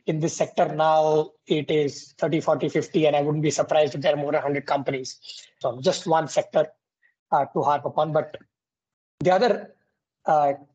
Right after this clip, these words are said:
two or three areas I want to point out is, of course, broadly climate tech, but many, many things fall under that. Uh, starting with, again, the India advantage and where we have, which is E V, right?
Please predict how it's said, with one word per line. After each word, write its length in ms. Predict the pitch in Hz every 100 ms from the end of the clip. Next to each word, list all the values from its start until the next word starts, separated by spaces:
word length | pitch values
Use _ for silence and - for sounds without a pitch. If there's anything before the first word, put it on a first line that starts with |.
| -
two 80 | 196
or 140 | 185
three 240 | 180 170
areas 240 | 156 175 156
I 60 |
want 160 | 151 156
to 40 | 147
point 280 | 156 151
out 220 | 160 156 151
is, 80 |
of 160 | 135 -
course, 280 | - 160 -
broadly 580 | - 143 151 160 180 170
climate 480 | 147 139 143 143
tech, 140 | 151 - - _
but 140 | 139 -
many, 220 | 156 175
many 220 | 165 165
things 260 | - 156 -
fall 300 | - 143 143
under 240 | 139 139
that. 320 | 131 156 - _ _ _ _ _ -
Uh, 180 | 147 143
starting 480 | - 180 165 180
with, 260 | 165 165 -
again, 480 | 165 147 165 151 165 _ -
the 120 | -
India 320 | 156 151 156
advantage 600 | 151 143 147 135 151 131
and 180 | 143 139
where 160 | 143 139
we 120 | 139
have, 280 | 139 139 131 _ _ _
which 180 | 147 -
is 100 | 139 -
E 120 | 147
V, 240 | 143 196 - _ _ _ _ -
right? 320 | 139 175